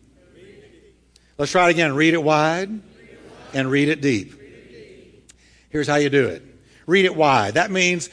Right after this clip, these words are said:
don't just have a few pet verses and that's all you ever read. If those verses could talk, they would say,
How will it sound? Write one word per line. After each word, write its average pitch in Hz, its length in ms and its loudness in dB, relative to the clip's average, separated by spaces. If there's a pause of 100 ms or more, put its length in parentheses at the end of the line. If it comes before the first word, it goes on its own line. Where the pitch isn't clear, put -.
(120)
don't 262 160 4
just 220 120 -4
have 196 120 0
a 151 60 0
few 165 220 -6
pet 180 260 -4
verses 151 460 -4
and 135 80 -4
that's 156 160 -2
all 156 160 0
you 143 220 0
ever 131 180 -2
read. 139 540 -6 (520)
If 165 120 -2
those 277 220 2
verses 190 420 0
could 147 220 -4
talk, - 580 -10 (760)
they 226 140 2
would 247 160 0
say, 175 420 4